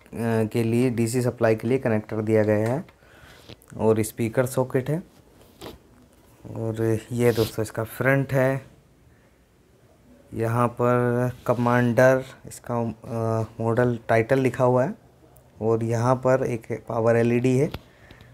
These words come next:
बाकी ये आप छः टोन कंट्रोल देख रहे हैं, तीन लेफ्ट के लिए, अ, वॉल्यूम बेस ट्रेबल लेफ्ट का और वॉल्यूम बेस ट्रेबल राइट का।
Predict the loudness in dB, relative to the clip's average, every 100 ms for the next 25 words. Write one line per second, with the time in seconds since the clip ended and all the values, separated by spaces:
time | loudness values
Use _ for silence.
0 | -8 -4 -2 -2 2 4 4 4 0 0
1 | 4 6 6 2 4 2 6 6 6 4
2 | 4 2 2 0 -4 0 2 2 2 4
3 | 2 -2 -4 2 4 6 4 4 -2 -18
4 | -20 -20 _ _ _ -8 -2 0 2 2
5 | 0 -4 _ _ _ -4 2 4 4 4
6 | 2 -2 -2 -2 -2 -2 2 2 2 -2
7 | -2 -2 -2 -4 -4 -2 -2 -2 0 0
8 | 2 0 0 -2 -2 -4 -4 -6 -4 -4
9 | -4 -6 -10